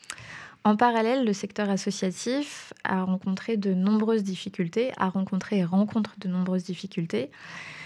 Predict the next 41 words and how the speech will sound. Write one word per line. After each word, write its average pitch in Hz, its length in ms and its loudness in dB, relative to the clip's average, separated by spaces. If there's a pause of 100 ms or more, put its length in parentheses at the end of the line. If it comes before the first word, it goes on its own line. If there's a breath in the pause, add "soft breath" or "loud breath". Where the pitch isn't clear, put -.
(220 loud breath)
Il 196 140 2
est 185 100 2
très 226 200 0
divers, 220 540 4
mais 185 160 4
manque 185 280 4
parfois 196 380 0
de 185 140 2
liens. 220 480 4
Il 233 140 6
développe 196 440 2
des 180 140 0
milliers 226 500 6
d'actions, 226 640 0 (720 loud breath)
mais 214 180 8
s'épuise 240 480 2
aussi 262 400 0
par 202 260 2
manque 240 340 4
de 190 540 2
mise 226 240 6
en 226 100 2
commun 214 360 0
et 254 100 4
de 196 120 2
mutualisation. 220 880 2 (1120)
Partant 226 320 4
de 202 100 6
tout 185 240 -6
cela, 247 500 4
des 226 140 2
chercheurs 226 600 0
et 208 80 4
des 175 200 -2
acteurs 202 300 -2
associatifs 190 680 -4
ont 220 60 0
donc 185 240 -2
lancé 190 240 0
une 196 160 6
réflexion 214 640 -2